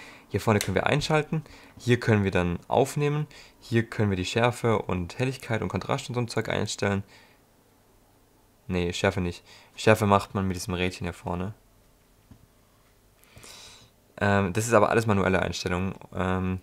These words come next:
und hier vorne haben wir noch ein Info über die allgemein die Kamera. Dann, wenn wir es uns rumdrehen, können wir hier oben eben den, ein, ein neues Mikro aufsetzen oder eben ein erweiterter Blitz. Für was dieses Rad ist, habe ich noch nicht festgestellt. Für das hier, da können wir die F O V, also ihr kennt zum Beispiel in Minecraft, kann man die F O V einstellen.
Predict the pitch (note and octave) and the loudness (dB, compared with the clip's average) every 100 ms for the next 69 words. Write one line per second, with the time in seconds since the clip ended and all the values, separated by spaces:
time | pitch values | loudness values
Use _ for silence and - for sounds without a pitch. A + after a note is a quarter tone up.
0 | - A2 G#2 A2+ A2 G2+ F#2+ G2 G#2 G#2+ | -4 -2 0 2 2 4 2 0 0 0
1 | G#2+ F2 F2+ - F2+ F2 F2 F2+ E2+ - | 0 -2 -4 -4 -4 -4 -4 -6 -6 -6
2 | F2 E2+ F#2+ - - - - - - - | -6 -4 -4 -6 -18 -20 -20 -20 -20 -6
3 | - G#2+ A2 - - G#2 G#2 G#2 G#2 G2 | 2 2 2 -2 -10 -4 -2 -2 -4 -4
4 | A2+ D3 A#2+ B2+ B2+ A#2+ - - B2+ A2+ | -2 0 0 0 -2 -6 -16 -8 -2 2
5 | G#2+ - A2+ A2 G2 G2 F#2+ F#2 - - | 2 2 0 0 -2 0 0 -2 -6 -12
6 | - - _ _ - - F#2 F#2 F2+ F2 | -18 -18 _ _ -20 -8 -4 -2 -2 -6
7 | E2+ F2 F#2 G2+ F2 E2+ C3+ C#3+ D3 B2+ | -8 -8 -8 -2 -2 0 -2 -2 -2 -2
8 | C#3+ C3 - A2 - G#2 G2 F2+ F2+ E2+ | 0 -2 -2 -4 -2 2 2 0 -2 -4
9 | E2+ F2 G#2+ E2+ E2+ F#2 F2+ F#2+ C#3+ - | -8 -10 -10 -6 -2 -2 -2 -2 -2 -2
10 | - - - - - - _ _ - _ | -12 -20 -20 -20 -20 -20 _ _ -20 _
11 | - - - - A#2+ C3 C3+ D3 C#3 G#2+ | -20 -20 -20 -6 0 0 0 -4 -2 2
12 | A#2+ A2 A#2 G#2+ G#2+ G#2 B2 - G#2+ G#2+ | 2 2 0 0 0 2 2 0 -2 0
13 | A2+ A2 G2 B2+ - G2+ - G#2 F#2+ F#2 | 0 -2 -2 -2 0 -2 0 -2 0 0
14 | F2 G2 - F#2 G2+ G2+ F2+ F2 - G#2 | 0 -4 -4 -6 -4 -4 -4 -6 -10 -8
15 | F#2 F#2 F2+ F2 G#2 - F#2+ - F#2+ F2+ | -8 -6 -6 -4 -4 -4 -8 -6 -6 -6
16 | - - F2+ A2 G#2 G2+ G2 G2 | -6 -8 -8 -6 -6 -6 -4 -6